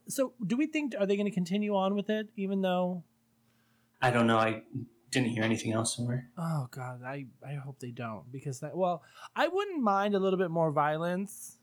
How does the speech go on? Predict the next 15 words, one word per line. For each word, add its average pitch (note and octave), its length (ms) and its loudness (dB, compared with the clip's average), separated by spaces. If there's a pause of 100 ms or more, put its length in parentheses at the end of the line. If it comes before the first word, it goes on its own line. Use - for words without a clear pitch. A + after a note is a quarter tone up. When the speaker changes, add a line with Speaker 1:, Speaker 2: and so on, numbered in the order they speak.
(140)
Speaker 1:
I F#3 40 -6
mean, F#3 120 2
I G#3+ 60 4
don't D4+ 100 2
wanna C#4 200 4
see A#3 160 2
any G3+ 140 4
nudity. D#3 500 2
Like, C3 340 -2
nobody F#3+ 540 2
wants G#3+ 220 2
to F3+ 60 -4
see F#3 300 -2
Toph D#3 480 0
naked. C3+ 540 -4